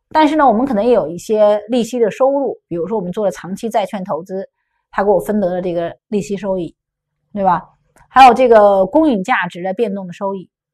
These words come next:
那么这些呢，我们上就要把它扣除。所以我们通常谈的这个金融损益是一个净利息的概念，是吧？是把这个有关的利息的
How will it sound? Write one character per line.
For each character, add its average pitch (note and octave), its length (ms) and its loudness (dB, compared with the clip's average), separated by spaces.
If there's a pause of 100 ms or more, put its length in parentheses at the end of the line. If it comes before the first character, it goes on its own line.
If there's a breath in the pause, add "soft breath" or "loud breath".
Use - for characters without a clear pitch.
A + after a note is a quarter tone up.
(120)
那 C4+ 100 -2
么 C#4 80 2
这 C#4 140 -2
些 C#4 140 0
呢， B3 140 0
我 E3+ 60 -4
们 D#3+ 140 -8
上 F#3+ 240 -6
就 F3+ 100 -6
要 F3 160 0
把 - 80 -14
它 E3 320 -10 (340)
扣 - 200 0
除。 - 340 -16
所 - 140 4
以 D#4 40 6
我 C4 120 6
们 A#3 260 -2
通 E4+ 240 -2
常 A#3+ 240 -2
谈 G3+ 180 -4
的 G3+ 120 -8
这 G#3 120 0
个 F3+ 220 -6 (480)
金 C4 140 0
融 C4 160 2
损 F#3+ 240 -8
益 F#3 100 -4
是 G3+ 140 -4
一 G3 40 -2
个 G3 60 -2
净 A#3 300 -4
利 F3 160 -6
息 - 120 -18
的 D#3 100 -14
概 D3+ 100 -12 (160)
念， B2 100 -20 (380)
是 - 120 -10
吧？ E3+ 120 -4
是 G#3 140 -8
把 F#3+ 180 0
这 G3+ 140 -6
个 F3 220 -6
有 D#3 180 -8
关 G3+ 160 -4
的 G3+ 80 -6
利 B3 240 -2
息 A#3+ 260 -8
的 F3 300 -4